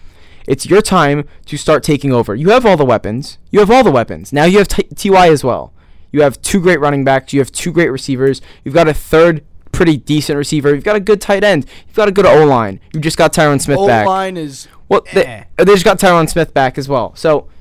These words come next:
Speaker 1: everything's looking up. You have a, you have probably the best defense in the league, maybe second behind
Speaker 2: Second
Speaker 1: the
Speaker 2: behind the
Speaker 1: forty-niners.
Speaker 2: Niners. Second behind the Niners.
Speaker 1: So you have nothing. You have nothing to complain about.
Speaker 2: He's not
Speaker 1: You
Speaker 2: complaining.
Speaker 1: No, he's not complaining.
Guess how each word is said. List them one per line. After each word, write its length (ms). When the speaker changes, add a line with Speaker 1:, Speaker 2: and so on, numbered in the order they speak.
Speaker 1:
everything's 380
looking 180
up. 140
You 80
have 140
a, 100
you 100
have 120
probably 240
the 80
best 240
defense 260
in 120
the 60
league, 360
maybe 640
second 500
behind 320
Speaker 2:
Second 60
Speaker 1:
the 140
Speaker 2:
behind 120
the 40
Speaker 1:
forty-niners. 580
Speaker 2:
Niners. 120
Second 380
behind 240
the 60
Niners. 80
Speaker 1:
So 340
you 160
have 180
nothing. 600
You 180
have 120
nothing 800
to 100
complain 400
about. 300
Speaker 2:
He's 140
not 120
Speaker 1:
You 140
Speaker 2:
complaining. 360
Speaker 1:
No, 140
he's 120
not 100
complaining. 440